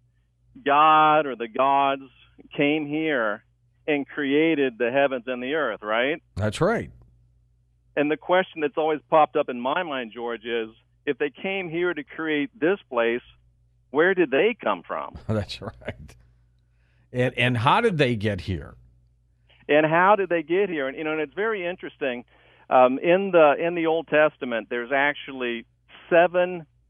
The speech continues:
Speaker 1: uh, places outside of Earth that are mentioned, uh, a couple of planets and five star systems. And what I found very interesting was that there's a lot of tradition that teaches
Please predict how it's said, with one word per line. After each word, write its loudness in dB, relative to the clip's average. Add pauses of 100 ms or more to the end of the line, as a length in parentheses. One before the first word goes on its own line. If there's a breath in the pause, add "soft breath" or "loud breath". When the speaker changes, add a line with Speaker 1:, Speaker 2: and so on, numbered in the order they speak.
(380 soft breath)
Speaker 1:
uh, 6
places 2
outside 2
of -8
Earth -4 (160)
that 2
are -2
mentioned, -8 (540)
uh, 6
a -2
couple 0
of -4
planets -2
and -8 (100)
five 2 (140)
star 0
systems. -6
And -6 (380)
what 4
I 8
found 0
very 0
interesting -4
was 0
that 0 (360)
there's -4
a 0
lot 4
of -6
tradition -2
that -2
teaches -4